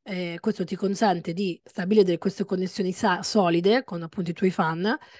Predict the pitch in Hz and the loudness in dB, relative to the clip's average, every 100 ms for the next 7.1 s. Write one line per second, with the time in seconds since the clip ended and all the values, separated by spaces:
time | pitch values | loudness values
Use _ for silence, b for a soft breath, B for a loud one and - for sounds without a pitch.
0 | b b - 254 294 294 - - 226 202 | b b -6 -2 4 2 2 -4 0 2
1 | 202 269 349 226 226 220 208 208 - - | 4 6 8 8 6 4 2 0 -2 -8
2 | 220 208 220 233 214 208 208 196 208 - | -6 -4 -2 -2 -2 -2 -4 -6 -6 -6
3 | 196 - 214 196 196 180 180 185 185 226 | -6 -2 -2 -2 -2 -6 -4 -6 2 4
4 | 190 180 165 180 180 175 165 - - 175 | 4 2 0 2 4 4 2 -2 -6 -6
5 | 165 - 156 - B B B B B _ | -4 -4 -4 -6 B B B B B _
6 | 190 185 185 180 175 175 180 269 220 175 | -10 -6 -4 -4 -4 -8 -4 0 0 -2